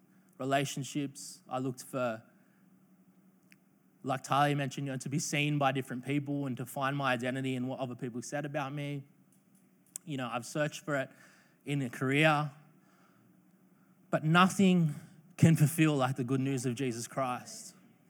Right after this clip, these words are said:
And it's my prayer this morning, it's Pastor Dan and Ali's prayer that if you are sitting here for the first time and,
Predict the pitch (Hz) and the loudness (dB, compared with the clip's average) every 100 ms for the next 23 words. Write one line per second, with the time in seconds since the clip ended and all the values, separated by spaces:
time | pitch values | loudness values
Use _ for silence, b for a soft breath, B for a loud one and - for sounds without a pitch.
0 | b b b b - 135 143 147 156 170 | b b b b -8 -6 -2 -2 -2 0
1 | 156 131 143 139 139 131 123 - - - | 0 -2 -4 -2 -2 -4 -6 -8 -12 -8
2 | 135 - 117 131 135 135 127 - - 127 | -8 -8 -8 -6 -6 -6 -8 -10 -8 -6
3 | 127 120 117 120 - 120 135 143 147 151 | -4 -4 -6 -6 -6 -8 -4 -2 -2 -4
4 | 143 131 135 127 117 B B B - 131 | -4 -4 -4 -6 -8 B B B -10 -6
5 | 143 135 127 - 147 147 135 120 117 | -2 -4 -4 -4 -2 -2 -2 -4 -6